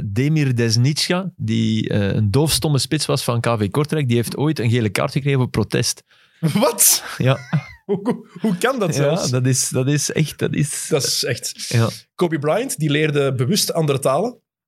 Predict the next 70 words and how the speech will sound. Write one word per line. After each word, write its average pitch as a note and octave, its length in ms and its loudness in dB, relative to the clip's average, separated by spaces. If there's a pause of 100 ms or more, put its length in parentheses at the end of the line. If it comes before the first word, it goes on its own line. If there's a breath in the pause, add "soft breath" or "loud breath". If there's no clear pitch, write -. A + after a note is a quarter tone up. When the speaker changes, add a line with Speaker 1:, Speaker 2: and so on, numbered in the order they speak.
(380)
Speaker 2:
om, D3+ 240 2
zijn, B2+ 380 -2 (100)
om C3+ 140 -4
tegen C3 220 0
zijn B2+ 240 0
be-, A#2+ 200 -2
bepaalde C3+ 380 0
tegenstanders C#3 480 2
Speaker 1:
Ja. - 60 -8
Speaker 2:
te C3+ 40 -2
leren C3 160 0
spreken. D3+ 280 -2
Tegen D3 200 0
Tony C#3+ 220 0
Parker, F3 380 0
die C3+ 120 -2
rivaliteit B2+ 360 2
Speaker 1:
Ja, D3 60 2
ja. D3 100 0
Speaker 2:
was D3 120 0
er D3+ 80 0
met D3 80 0
de C3+ 60 -4
Spurs. F3 420 0 (400 loud breath)
Speaker 1:
Ja. G#2+ 260 0 (100)
Speaker 2:
Hij B2+ 100 0
heeft B2+ 180 0
bepaalde D#3+ 480 0
Franse F3 340 0
Speaker 1:
Om C3 60 -2
Speaker 2:
zinnetjes C#3 280 0
Speaker 1:
er C#3 60 2
dan C3+ 120 2
voor C3+ 100 2
te A#2+ 40 -2 (100)
Speaker 2:
geleerd. G#2+ 60 -2
Speaker 1:
zorgen D3 280 0
dat - 20 -4
de, A2+ 160 0
dat A2+ 140 0
de A2+ 60 0
refs B2 280 0
het A#2 200 -2
niet, A#2+ 220 0
eh, A2+ 80 2
Speaker 2:
Nee, G#2+ 100 2
nee, G#2 120 2
nee, D#4 100 0 (100)
gewoon B3 160 0
Speaker 1:
begrepen G#3 140 0
Speaker 2:
om A3+ 80 2
Speaker 1:
of - 80 -2
Speaker 2:
in - 60 -4
het F3+ 100 -6
Speaker 1:
ah, G3+ 100 2
nee. - 100 2
Speaker 2:
hoofd F#3+ 160 0
te A#3 60 -2
kruipen, A3 300 -2
Speaker 1:
Ah, E3 60 2
ja, C#3+ 100 2
Speaker 2:
zodat, G#2+ 140 0
Speaker 1:
ja, G#2 60 -4
nog A2 200 0
meer, G#2+ 160 2
ja, A#2 100 2
ja. A2+ 80 0
Speaker 2:
zodat F3+ 260 0
gewoon A3+ 260 0
dat F#3 240 -6